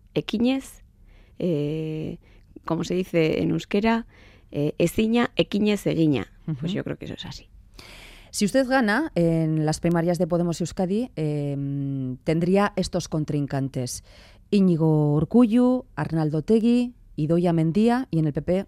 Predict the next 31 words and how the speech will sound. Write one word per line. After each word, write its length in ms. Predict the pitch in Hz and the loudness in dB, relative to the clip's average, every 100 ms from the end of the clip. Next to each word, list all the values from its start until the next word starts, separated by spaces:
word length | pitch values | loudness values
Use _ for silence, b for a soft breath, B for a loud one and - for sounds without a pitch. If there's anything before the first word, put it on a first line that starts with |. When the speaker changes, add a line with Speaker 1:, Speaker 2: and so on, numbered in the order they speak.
| - | -6
Speaker 2:
eh, 280 | 147 143 139 | -2 0 2
por 160 | - 143 | 2 2
lo 120 | 143 | 0
que 80 | 147 | -2
sé 160 | - 165 | -2 -2
todavía, 520 | 160 147 170 180 208 B B B | 0 -2 0 -2 -4 B B B
eh, 420 | 151 151 143 139 | -2 0 0 -2
falta 360 | 135 156 139 139 | -2 -2 0 -2
por, 320 | 143 135 139 | 0 0 -2
por 180 | 127 147 | -2 -2
decidir. 480 | 143 - 143 131 131 B B B | -2 -2 0 0 -2 B B B
¿Tiene 180 | - 262 | 2 2
especial 420 | 320 285 - 220 | 2 0 2 2
simpatía 560 | 202 214 202 180 196 233 | 4 2 4 4 4 2
o 60 | 277 | 0
cercanía 500 | 196 185 185 196 214 | -2 0 0 0 0
con 140 | 196 | -2
alguno 280 | 180 180 175 | -2 -2 0
de 80 | 180 | 0
ellos? 380 | 214 254 - - - - - b b b b b - - - - - - - - - _ - - | -2 -6 -12 -16 -18 -20 -20 b b b b b -20 -20 -20 -20 -20 -20 -20 -20 -20 _ -18 -4
Speaker 1:
No 320 | 196 202 214 | 0 6 6
los 200 | 185 165 | 6 2
conozco 480 | - 160 160 - 151 | 0 0 0 -2 -6
personalmente. 960 | - 151 151 143 151 160 156 147 - - - - | -4 -4 -4 -6 -2 0 0 -2 -8 -12 -20 -6
Tampoco 540 | 156 160 - 170 170 | -4 -2 -2 0 2
puedo 720 | 160 165 160 156 151 151 151 | 2 2 4 4 2 0 0
decir, 720 | 151 151 165 160 156 156 156 165 b b b - | -2 -2 0 0 0 -2 -6 -10 b b b -4
"Me 380 | 160 160 165 | 0 2 4
llevo 200 | 165 165 | 6 6
mejor 340 | 160 160 170 165 | 4 2 0 0
con 300 | - 156 | 0 0